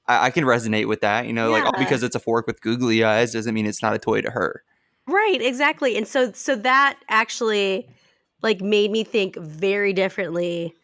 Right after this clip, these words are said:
Speaker 2: about the entire movie. Like, seriously, it literally changed my mind. Um, because I thought this movie was s-, stupid. Like, not stupid. I hate to say it. I don't mean stupid 'cause the, they're, like,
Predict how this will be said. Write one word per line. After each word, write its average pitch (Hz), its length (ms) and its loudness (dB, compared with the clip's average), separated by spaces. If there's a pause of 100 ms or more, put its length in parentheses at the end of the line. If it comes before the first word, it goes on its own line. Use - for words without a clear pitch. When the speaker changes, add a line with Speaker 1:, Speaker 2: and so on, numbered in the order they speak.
(360)
Speaker 2:
about 175 520 0
the 180 160 -4
entire 170 520 -4
movie. 170 500 -4
Like, 226 160 0
seriously, 254 400 0
it 190 120 -2
literally 226 460 2
changed 185 360 -4
my 175 100 -4
mind. 170 420 -10 (800)
Um, 190 200 4
because 190 220 -2
I 202 80 0
thought 208 280 2
this 208 180 -4
movie 190 280 2
was 180 180 -4 (280)
s-, - 180 -14 (120)
stupid. 170 600 -4
Like, 262 200 2
not 440 180 2
stupid. - 400 -4
I 220 100 -4
hate 185 200 -8
to - 60 -18
say - 120 -12
it. - 80 -8
I 208 40 -2
don't 247 140 -4
mean 170 160 -4
stupid - 440 -14
'cause 208 180 -8
the, 202 260 -4
they're, 254 160 0
like, 262 300 -4